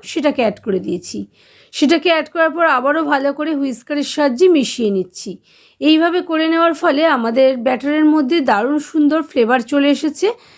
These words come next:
আর খেতেও ভীষণ টেস্টফুল হবে। এবারে দেখুন ব্যাটারের কনসিস্টেন্সি কীরকম হয়েছে।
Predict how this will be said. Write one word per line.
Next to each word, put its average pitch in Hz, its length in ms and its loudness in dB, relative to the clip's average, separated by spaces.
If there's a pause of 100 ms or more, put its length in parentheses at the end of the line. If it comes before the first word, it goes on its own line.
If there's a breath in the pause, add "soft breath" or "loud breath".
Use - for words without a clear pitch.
(160 soft breath)
আর 202 180 -4
খেতেও 349 320 2
ভীষণ 320 380 4
টেস্টফুল 233 480 0
হবে। - 320 -6 (500 soft breath)
এবারে 320 320 2
দেখুন 339 400 -4 (580)
ব্যাটারের 320 400 -2
কনসিস্টেন্সি 294 880 0
কীরকম 294 480 0
হয়েছে। 277 440 0